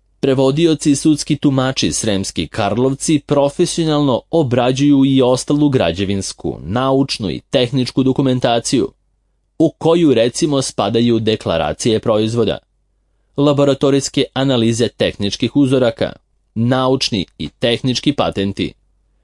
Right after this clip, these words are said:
građevinski projekti i propratna građevinska dokumentacija i mnogi drugi slični pisani materijali. Osim različitih vrsta pravno utemeljenih sporazuma,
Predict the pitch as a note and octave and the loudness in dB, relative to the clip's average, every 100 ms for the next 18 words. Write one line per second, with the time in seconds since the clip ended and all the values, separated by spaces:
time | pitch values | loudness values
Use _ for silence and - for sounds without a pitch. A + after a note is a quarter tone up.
0 | _ _ - A2 F#2+ G2 G#2 G2+ F#2+ G2 | _ _ -2 0 2 0 0 -2 -2 -4
1 | F2 C#3 C3+ B2 C3+ G2 - _ _ - | 0 2 2 0 0 -2 -4 _ _ -2
2 | E3 - D3+ D3 D#3 D3 D#3+ D3+ A#2 G2 | -2 0 0 0 -2 -2 -2 0 0 0
3 | A2 A2 A2 - A#2 A#2 B2+ A#2+ B2+ B2 | -2 -4 -4 -2 -2 0 -2 -2 -2 -2
4 | - C#3 A2 D#2+ _ _ _ _ _ D#3 | 0 0 0 -2 _ _ _ _ _ -2
5 | C3+ G2+ G#2 D3 D#3+ E3 C#3 C#3 C#3 C#3 | 0 2 2 0 0 0 2 2 4 2
6 | - G#2+ F#2 - D2 - - A#2 A2 A#2+ | 0 -2 -2 -2 -6 -8 -4 -2 0 -2
7 | A#2+ A#2+ D#3 C3+ D#2 C#2 A#1+ - _ _ | -2 -2 0 0 0 -4 -10 -16 _ _
8 | _ _ _ _ _ _ _ _ _ - | _ _ _ _ _ _ _ _ _ -4
9 | C#3 E3+ D3+ D3 D#3+ E3 D#3 D#3 C#3 C#3+ | -2 0 0 0 0 -2 0 -2 0 -2
10 | - - C#3+ - C#3+ C#3+ D3 B2+ - D3+ | 0 -2 -2 -2 -2 0 -2 -2 0 0
11 | - A#2 G2 G#2 G#2 A2+ - G#2+ F#2 G2 | 0 -2 0 0 0 -2 -2 0 2 0
12 | A2 F2 | -2 -4